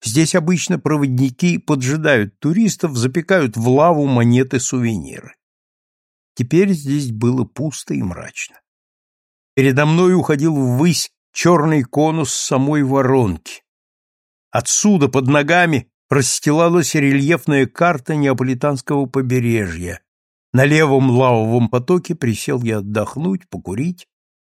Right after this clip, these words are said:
и соразмерить схватки Везувия по часам.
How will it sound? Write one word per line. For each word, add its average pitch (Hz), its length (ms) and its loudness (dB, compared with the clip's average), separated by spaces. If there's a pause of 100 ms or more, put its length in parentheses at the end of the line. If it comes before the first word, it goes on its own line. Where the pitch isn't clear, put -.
(320)
и 185 80 2
соразмерить 143 760 0
схватки 117 560 -4
Везувия 104 580 -4
по 107 160 -8
часам. - 680 -10